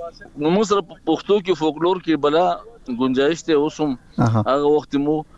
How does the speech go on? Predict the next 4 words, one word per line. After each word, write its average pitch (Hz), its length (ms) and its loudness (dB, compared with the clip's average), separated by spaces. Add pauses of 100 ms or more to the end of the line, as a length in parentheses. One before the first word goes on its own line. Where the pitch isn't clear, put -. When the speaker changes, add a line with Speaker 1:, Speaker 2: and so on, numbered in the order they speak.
(240)
Speaker 1:
آه، 127 840 4 (260)
نو 127 200 4 (440)
اوس 160 220 0
دا، 156 280 2